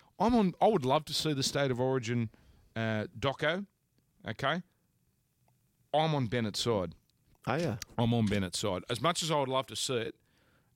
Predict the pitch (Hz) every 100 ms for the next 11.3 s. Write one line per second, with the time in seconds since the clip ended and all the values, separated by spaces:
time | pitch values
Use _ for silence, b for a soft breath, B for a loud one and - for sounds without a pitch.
0 | - 127 - 190 202 175 127 - 123 147
1 | - 139 143 139 139 160 - 123 - 139
2 | - 120 87 123 - 120 - 120 147 143
3 | 143 135 - 127 143 147 143 131 B B
4 | B - 170 - 185 151 131 - 135 -
5 | - 240 220 156 - 135 113 135 135 151
6 | 110 120 135 143 131 127 104 135 143 135
7 | - 120 104 113 101 - 120 110 113 -
8 | 113 107 107 113 107 - - - 127 120
9 | - 135 120 104 127 127 90 - 107 107
10 | 85 - - - 220 170 - 143 110 -
11 | 202 151 -